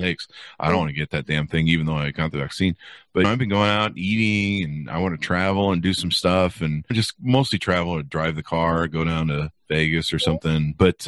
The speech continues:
Speaker 1: yeah, it's opened up, like, a whole new thing inside me where I'm like, "I wanna get the hell out of this prison."
Speaker 2: Yeah, and it feels like we took so much for granted, or at least I
Speaker 1: Oh,
Speaker 2: did,
Speaker 1: yeah.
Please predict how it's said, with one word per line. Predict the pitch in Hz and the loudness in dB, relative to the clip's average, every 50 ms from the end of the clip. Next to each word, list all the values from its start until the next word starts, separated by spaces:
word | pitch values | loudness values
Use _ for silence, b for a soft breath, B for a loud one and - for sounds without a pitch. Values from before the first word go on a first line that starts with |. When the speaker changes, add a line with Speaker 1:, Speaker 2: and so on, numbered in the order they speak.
| - _ | -6 _
Speaker 1:
yeah, | 110 107 101 | 0 0 2
it's | 98 95 98 98 - - 117 | 2 0 0 -2 -2 0 0
opened | 113 113 - 117 104 | 0 0 0 0 0
up, | 98 92 - | 0 -2 -2
like, | - 85 85 80 | -4 -4 -2 -2
a | 78 78 | -4 -4
whole | 82 87 90 90 92 | 0 0 0 2 2
new | 87 85 85 85 82 76 - _ | 2 2 0 0 -2 -4 -8 _
thing | _ - 87 87 85 | _ 0 0 2 2
inside | 82 78 - 85 78 82 82 | 0 0 0 0 0 0 0
me | 85 82 80 | 0 -2 -2
where | 73 71 | -2 -2
I'm | 73 73 73 | -2 -2 -2
like, | 71 73 71 - - | -2 -4 -4 -4 -2
"I | 80 | 2
wanna | 92 92 87 82 | 2 4 4 2
get | 73 - 82 80 76 - - | 0 0 -4 -4 -4 -4 -4
the | 73 73 | -4 -2
hell | 78 82 85 87 87 85 | 0 0 0 2 2 2
out | 82 82 80 78 | 0 0 0 0
of | 78 76 | 0 0
this | 71 76 73 71 - - - - - _ | 0 -2 -2 -2 -4 -8 -10 -12 -2 _
prison." | - - 330 - 214 208 185 285 208 - - _ _ _ _ | 4 4 4 4 2 0 -2 -2 -4 -10 -14 _ _ _ _
Speaker 2:
Yeah, | 294 262 269 285 294 339 403 415 359 - - | -14 -6 -4 -2 0 2 2 2 2 2 2
and | 269 294 294 | 0 2 2
it | 262 262 - _ _ | 0 -2 -2 _ _
feels | 262 262 269 277 277 269 254 _ | 0 2 4 4 4 4 2 _
like | 247 226 214 208 202 - _ _ _ | 4 4 4 4 2 -4 _ _ _
we | - 214 226 220 | -6 -6 -6 -2
took | - 254 262 254 - _ _ - | 0 0 0 0 -2 _ _ 6
so | 233 240 240 | 6 6 6
much | 240 233 226 - - - | 4 2 0 0 -6 -2
for | - 214 202 | -2 -2 2
granted, | - 190 190 185 196 226 247 247 247 240 | 4 4 6 6 6 4 2 0 2 4
or | 226 196 | 4 2
at | - - | 2 2
least | 180 185 202 196 - _ - | 0 0 0 -2 -4 _ 2
I | - - 127 | 4 6 6
Speaker 1:
Oh, | 120 113 | 4 4
Speaker 2:
did, | 101 92 | 2 -2
Speaker 1:
yeah. | 87 82 76 | -4 -6 -6